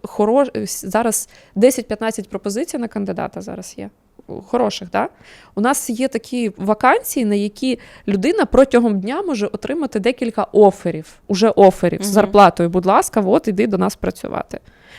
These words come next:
Speaker 1: Е, це рідкі спеціальності, да? Там менеджери з продажів, вони протягом тижня отримують два-три офери, якщо це хороший менеджер з продажів,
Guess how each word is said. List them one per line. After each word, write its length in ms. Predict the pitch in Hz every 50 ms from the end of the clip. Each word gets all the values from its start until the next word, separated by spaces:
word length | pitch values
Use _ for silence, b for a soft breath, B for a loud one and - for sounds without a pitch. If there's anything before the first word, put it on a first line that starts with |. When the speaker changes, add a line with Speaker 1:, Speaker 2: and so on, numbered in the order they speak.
| B B B B B B B B B -
Speaker 1:
Е, 40 | 185
це 180 | 180 - 226
рідкі 280 | - 254 247 - - 202
спеціальності, 760 | - - 180 190 - 196 - - 202 214 214 202 - - -
да? 160 | - - -
Там 160 | - - 202 190
менеджери 360 | 220 269 285 262 269 240 240
з 60 | -
продажів, 440 | - - 247 349 427 370 285 262 220
вони 180 | 196 214 247 269
протягом 480 | - 247 233 233 - 214 208 202 196
тижня 420 | 190 - 196 190 190 185 190 190 185
отримують 460 | 185 - 202 240 269 262 226 208 165
два-три 380 | 175 180 180 208 - - 180 170
офери, 400 | 170 160 175 - - 170 165 165
якщо 220 | 165 - - -
це 120 | - -
хороший 420 | 190 - 190 175 196 - - 180 175
менеджер 380 | 165 165 170 170 - - 165
з 60 | - -
продажів, 460 | - 170 170 170 - 190 - -